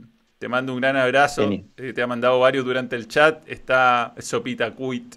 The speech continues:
Speaker 1: el mismo Henry, el negro de, le-, de Ébano, bueno, hay muchísimo.
Speaker 2: Va.
Speaker 1: Eh, bien.
Speaker 2: Bueno.
Speaker 1: Eh,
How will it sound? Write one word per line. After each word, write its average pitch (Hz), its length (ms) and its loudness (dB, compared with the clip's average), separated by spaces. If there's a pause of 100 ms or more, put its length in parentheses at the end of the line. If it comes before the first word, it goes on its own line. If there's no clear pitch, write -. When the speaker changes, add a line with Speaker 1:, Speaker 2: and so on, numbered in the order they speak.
(300)
Speaker 1:
el 113 160 -8
mismo 127 360 -6
Henry, 123 500 -4
el 117 200 -10
negro 123 300 -4
de, 113 100 -2
le-, 110 140 -6
de 110 340 -2
Ébano, 117 380 -4
bueno, 110 260 -6 (400)
hay 127 100 -4
muchísimo. 113 680 -10 (720)
Speaker 2:
Va. 123 140 8
Speaker 1:
Eh, 123 400 0
bien. 202 320 -4 (380)
Speaker 2:
Bueno. 123 160 -2
Speaker 1:
Eh, 127 400 2